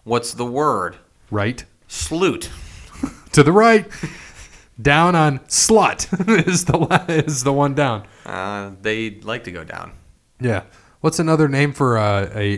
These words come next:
Speaker 2: a tool used in the backyard that is useless? A hoe. <laughs> What is a hoe?
Speaker 1: Uh, what is a hoe, Alex?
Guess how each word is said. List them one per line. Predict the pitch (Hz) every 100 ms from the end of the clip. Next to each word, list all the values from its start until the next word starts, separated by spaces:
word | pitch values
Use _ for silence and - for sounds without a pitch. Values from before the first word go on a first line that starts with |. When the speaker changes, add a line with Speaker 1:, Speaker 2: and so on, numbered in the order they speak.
| 110 107
Speaker 2:
a |
tool | - 202 175 120
used | 113 131 131
in | 123
the |
backyard | 120 123 120 143 123
that | 101
is | 101
useless? | 120 139 104 98 -
A | 117 104
hoe. | 151 98 85
<laughs> | - 147 -
What | 131 135
is | 131
a | 139
hoe? | 135 123 87 _ _ _ _ _
Speaker 1:
Uh, | 104 101 98 98 95
what | 95 98
is | 92
a | 87
hoe, | 90 62
Alex? | 76 - -